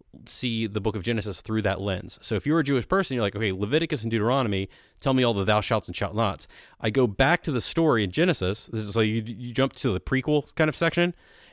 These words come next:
and then you will see little hints of them sort of not following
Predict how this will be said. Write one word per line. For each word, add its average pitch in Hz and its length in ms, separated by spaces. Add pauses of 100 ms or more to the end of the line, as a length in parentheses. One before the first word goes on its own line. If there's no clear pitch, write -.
(140)
and 123 180
then 127 100
you 135 100
will 120 120
see 160 280
little 113 260
hints - 440 (140)
of 101 400 (760)
them 120 340
sort 113 220
of 95 120
not 107 300
following 139 680